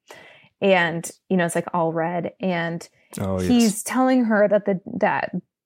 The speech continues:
Speaker 1: you know, the Demogorgon is coming to get him. And she grabs the axe and goes, you know, <laughs> rather than freaking out and running away, she grabs an axe and goes to,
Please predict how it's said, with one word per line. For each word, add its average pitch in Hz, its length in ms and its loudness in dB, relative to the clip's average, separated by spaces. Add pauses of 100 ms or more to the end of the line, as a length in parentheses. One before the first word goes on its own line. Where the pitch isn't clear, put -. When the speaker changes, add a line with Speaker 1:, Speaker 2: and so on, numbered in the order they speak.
(160)
Speaker 1:
you 202 100 2
know, 170 100 0
the 190 100 -2
Demogorgon 160 500 0
is 165 100 -8
coming - 380 -8
to - 80 -12
get - 220 -2
him. - 400 -10 (680)
And 214 460 2 (360)
she - 240 0
grabs 214 600 4
the 202 220 0
axe - 680 -2 (800)
and 170 580 0 (240)
goes, 180 580 4 (220)
you 190 100 0
know, 156 180 -2 (340)
<laughs> 226 300 -2
rather 269 340 4
than 254 180 4
freaking 277 400 4
out 269 140 6
and 247 80 4
running 247 220 6
away, 233 180 4
she 214 160 -2
grabs 208 360 2
an 170 100 -2
axe 165 400 -2 (160)
and 180 140 0
goes 165 480 0
to, 170 320 0